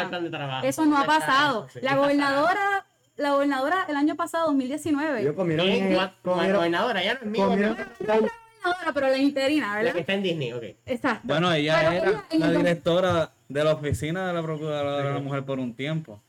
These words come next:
Speaker 4: qué ironía más que esa hasta cierto punto.
Speaker 2: Pues ya sabemos, pues,
Speaker 4: Eh,
Speaker 2: por
Speaker 4: este
Speaker 2: qué la, por qué todo el mundo ve esta oficina como un chiste. Porque
Speaker 4: Mm.
Speaker 2: incluso esta, esta gobernadora viene, dice, "Vamos a hacer un equipo con profesionales, científicos, todo el mundo,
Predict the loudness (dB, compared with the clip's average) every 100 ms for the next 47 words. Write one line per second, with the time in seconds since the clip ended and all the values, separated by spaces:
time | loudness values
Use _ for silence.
0 | _ _ -4 -2 -2 -4 -4 -6 -6 -8
1 | -8 -4 -4 -6 -10 -10 -8 -10 -8 -10
2 | -8 -6 -4 -2 -2 -2 0 2 2 0
3 | -8 -8 -12 -8 0 2 2 0 0 0
4 | 0 0 0 -2 -2 -4 -2 -2 2 2
5 | 4 4 4 2 2 0 -4 -4 -4 -4
6 | -2 -2 -2 -4 -6 -8 -6 -6 -4 -8
7 | -8 -10 -12 _ -10 -6 -2 -2 -2 -2
8 | -4 -6 _ _ -6 -4 -4 -4 -4 -2
9 | 0 2 2 0 0 0 0 0 0 0
10 | 0 -2 -8 _ _ -4 -2 -2 -4 -4
11 | -2 0 0 0 0 0 0 0 -2 0
12 | 0 0 -2 -2 -6 -6 -6 -2 0 2
13 | 0 -2 -6 0 0 0 -4 -2 2 4
14 | 4 4 2 -4